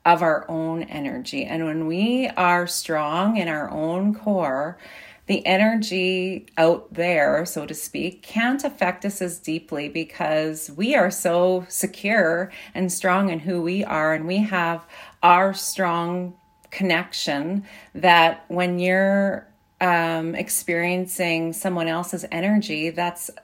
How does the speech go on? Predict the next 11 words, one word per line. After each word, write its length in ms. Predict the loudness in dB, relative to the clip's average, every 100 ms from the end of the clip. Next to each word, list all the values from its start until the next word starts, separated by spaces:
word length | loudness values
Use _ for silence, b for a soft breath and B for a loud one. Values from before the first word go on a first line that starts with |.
| -4
that's 280 | 0 0 -2
just 320 | -6 -6 2
it. 240 | 4 4 2
You're 140 | -4
witnessing 600 | 0 0 -2 -6 -4 -6 -4
it. 300 | -4 -4 -8 B B B
You're 160 | 0 4
not 280 | 4 2
taking 380 | -2 -4 -2 -2
it 160 | -2 0
in. 500 | 0 -2 -2 -4